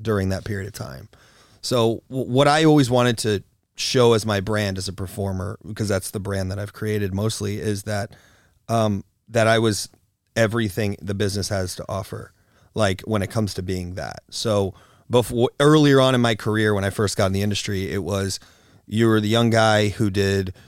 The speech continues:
the young guy stuff, and you did, maybe did feature stuff, and that's where your spot was. So everybody had, like, a spot.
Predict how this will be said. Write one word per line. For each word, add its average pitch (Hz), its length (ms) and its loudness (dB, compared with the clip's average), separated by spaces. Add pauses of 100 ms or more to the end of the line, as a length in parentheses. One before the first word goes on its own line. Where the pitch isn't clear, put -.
(220)
the 92 460 -2 (260)
young 120 200 2
guy 110 180 2
stuff, 110 500 0 (120)
and 101 220 0
you 101 120 0
did, 98 400 0 (340)
maybe 110 260 2
did 101 180 0
feature 156 400 2
stuff, 120 500 0 (100)
and 101 300 0
that's 101 300 -2
where 113 140 2
your 98 260 -2
spot - 460 -2
was. 73 240 -6
So - 140 0
everybody 131 300 2
had, 113 160 2
like, 104 140 0
a 92 40 -6
spot. - 500 -4